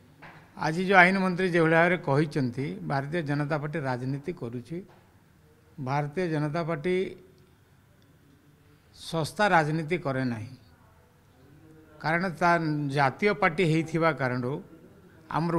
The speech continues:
ଉତ୍ତରଦାୟିତ୍ୱ ଅଛି ସବୁ କ୍ଷେତ୍ରରେ। ଯେଉଁମାନେ ଖରାପ ଲୋକ ନୁହନ୍ତି, ସେମାନଙ୍କୁ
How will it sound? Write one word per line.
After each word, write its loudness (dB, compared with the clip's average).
ଉତ୍ତରଦାୟିତ୍ୱ 2
ଅଛି -6
ସବୁ 0
କ୍ଷେତ୍ରରେ। -6
ଯେଉଁମାନେ 2
ଖରାପ 8
ଲୋକ 2
ନୁହନ୍ତି, 4
ସେମାନଙ୍କୁ 0